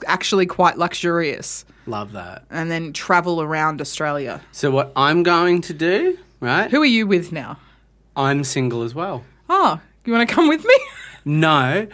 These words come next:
Speaker 1: Oh.
Speaker 2: because what I'm going to do is I'm going to sell the big mansion with the chaise lounge. It's too big. You
Speaker 1: Just
Speaker 2: have to
Speaker 1: sell
Speaker 2: have
Speaker 1: yeah.
Speaker 2: staff in there.
Speaker 1: Yeah.
Speaker 2: I'm gonna sell that, and I'm going to get a, uh, I'm probably gonna get a penthouse in the city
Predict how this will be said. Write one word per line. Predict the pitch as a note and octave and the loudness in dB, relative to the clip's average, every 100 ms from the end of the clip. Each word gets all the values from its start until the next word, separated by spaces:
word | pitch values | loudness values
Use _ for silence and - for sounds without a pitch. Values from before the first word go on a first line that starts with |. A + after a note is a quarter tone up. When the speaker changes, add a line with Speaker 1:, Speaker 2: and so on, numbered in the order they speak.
| - | 0
Speaker 1:
Oh. | C#4 F3+ | 4 4
Speaker 2:
because | D#3+ | 2
what | C3+ D#3 C#3+ | 2 4 6
I'm | D3+ F#3 G#3+ | 4 4 4
going | F#3 D3 C3 B2 | 2 4 4 2
to | B2 | -2
do | A2 G#2 G2 G2+ | -6 -6 -4 -4
is | B2 C3 | -2 0
I'm | C#3 D#3+ | 2 2
going | D#3+ D#3 D3 | 2 0 -2
to | |
sell | C3 - D3 C3+ C#3 C3+ B2+ B2+ | -2 -2 2 4 4 2 0 -4
the | B2+ B2 | -6 -8
big | B2+ B2+ A#2+ | -2 -2 0
mansion | A#2+ A2+ G#2+ - A#2+ | -2 -2 -4 -4 -4
with | G#2+ - | -4 -8
the | |
chaise | G2+ A#2+ A2 G2+ | -8 -6 -6 -8
lounge. | G#2 F#2 F#2 F#2+ - | -8 -10 -10 -14 -14
It's | - | -14
too | - D#3 | -4 -4
big. | C#3 C#3+ A#2 G2+ A2 - | 0 0 0 -2 -16 -2
You | |
Speaker 1:
Just | C3 - | 2 4
Speaker 2:
have | |
to | E4 | 4
Speaker 1:
sell | C#4+ | 4
Speaker 2:
have | A#3 | 2
Speaker 1:
yeah. | F#3+ | 2
Speaker 2:
staff | D#3 E3 E3 - | 4 4 2 0
in | A2 | -2
there. | F#2 - - | -4 -8 -6
Speaker 1:
Yeah. | F3 - - - - - | -6 -6 -10 -20 -20 -6
Speaker 2:
I'm | D3 | 0
gonna | F3+ G#3 | 2 2
sell | G3+ F3 E3 E3+ | 0 2 4 4
that, | C3+ A2+ G2 - | 2 0 0 -4
and | - C3 | -4 0
I'm | C3 | 0
going | C3 C#3 D3 D3 | 0 0 0 -4
to | C#3 C#3+ C3 | -4 -4 -4
get | C3 C#3 C3 B2+ - | -4 -2 -2 -2 -6
a, | C3+ B2 A#2+ A#2+ A#2 A#2 | -2 0 0 -2 -2 -4
uh, | A#2+ B2 | -8 -4
I'm | B2+ B2+ | -4 -4
probably | C3 C3+ C#4 | -6 -8 -8
gonna | - G3+ | -10 -6
get | D#3+ | -4
a | A2+ | -4
penthouse | - B2 E3 - A#3 - | -8 -10 -6 -4 -6 -6
in | B3 | -6
the | C4+ | -6
city | - C3 B2+ E3+ | -4 -4 -4 -6